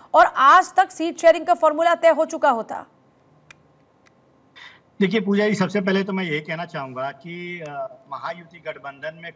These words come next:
Speaker 2: कोई विवाद नहीं है, हमारे यहाँ संवाद है और हम यह संवाद इसलिए जारी रखे हुए हैं क्योंकि हम चाहते हैं और हमें पूरा, अ, यकीन भी है कि हम तीनों पार्टियां मिलकर जब चुनाव लड़ेंगी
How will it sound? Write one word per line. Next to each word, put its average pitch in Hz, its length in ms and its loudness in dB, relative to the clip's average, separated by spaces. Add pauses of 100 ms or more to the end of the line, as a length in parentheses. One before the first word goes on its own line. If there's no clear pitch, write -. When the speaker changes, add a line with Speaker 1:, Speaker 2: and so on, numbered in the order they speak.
(140)
Speaker 2:
कोई 185 140 -12
विवाद 147 540 -6
नहीं 160 200 -10
है, 156 260 -12 (360)
हमारे 170 300 -2
यहाँ 190 160 -4
संवाद 147 520 -4
है 107 200 -20 (400)
और 160 120 0
हम 160 260 -4
यह 214 180 0
संवाद 190 460 0
इसलिए 202 640 -6
जारी 143 420 -4
रखे 180 260 -6
हुए 165 240 -6
हैं 202 140 -6
क्योंकि 175 260 -8
हम 147 140 -8
चाहते 143 380 -2
हैं 185 420 -4 (280)
और 185 240 6
हमें 185 380 -4
पूरा, 196 180 -4
अ, 151 440 -6
यकीन 151 480 -6
भी 185 120 0
है 202 140 2
कि 202 120 -6
हम 156 140 -2
तीनों 180 260 -6
पार्टियां 170 420 2
मिलकर 165 400 -6
जब 160 120 -10
चुनाव 156 380 -2
लड़ेंगी 175 420 -10